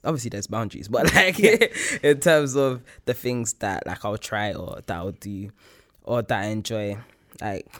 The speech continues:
Speaker 1: it varies. But also it's, it's com-,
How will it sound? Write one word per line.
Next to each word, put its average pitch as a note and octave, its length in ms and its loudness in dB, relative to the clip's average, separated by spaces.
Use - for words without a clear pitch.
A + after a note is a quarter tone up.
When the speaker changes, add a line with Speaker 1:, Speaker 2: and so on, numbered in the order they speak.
Speaker 1:
it C3+ 100 -2
varies. A#2 360 0
But - 320 -2
also C#3 540 2
it's, - 560 0
it's - 200 -4
com-, F#3 260 2